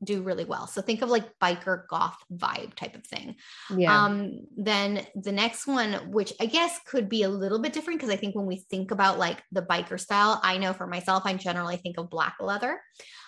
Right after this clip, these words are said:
Speaker 1: Um, but, like, you know, neutral tones.
Speaker 2: Mm.
Speaker 1: That's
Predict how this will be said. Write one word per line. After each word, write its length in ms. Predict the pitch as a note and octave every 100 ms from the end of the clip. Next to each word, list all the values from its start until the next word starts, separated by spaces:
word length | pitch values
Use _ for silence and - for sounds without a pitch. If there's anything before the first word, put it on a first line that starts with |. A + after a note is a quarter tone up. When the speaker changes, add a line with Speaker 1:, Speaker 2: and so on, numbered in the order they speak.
| -
Speaker 1:
Um, 560 | G#3+ G#3 G3+ G3 G3 G3+
but, 260 | G#3+ F#3 -
like, 360 | A3 G3+ - _ - A#3 G3
you 100 | G#3+
know, 420 | G3 F#3 F3+ - _ _ _
neutral 540 | G#3 G#3 C#4 C#4 - -
tones. 540 | - - - - - _ -
Speaker 2:
Mm. 80 | F3+
Speaker 1:
That's 300 | F3+ G3+